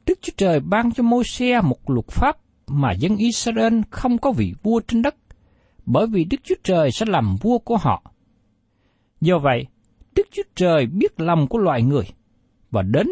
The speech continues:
một lúc dân Israel đòi muốn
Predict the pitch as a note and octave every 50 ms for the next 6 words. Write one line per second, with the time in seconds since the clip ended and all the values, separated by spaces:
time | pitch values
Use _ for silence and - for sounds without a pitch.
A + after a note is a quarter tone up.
0 | F4 B3 - - - - G3 C4 F4 - _ _ _ - D3 D#3+ F3+ - - G3+
1 | A3+ G#3+ - - G#3+ G#3+ G3+ G3+ G#3+ A3 G#3+ G#3 F#3 - - _ _ _ _ _
2 | _ - C#3 C3+ D3 C#3+ C#3+ C3 A#2 G#2 F#2 - - C3+ D3+ F#3 A#3 D4+ F4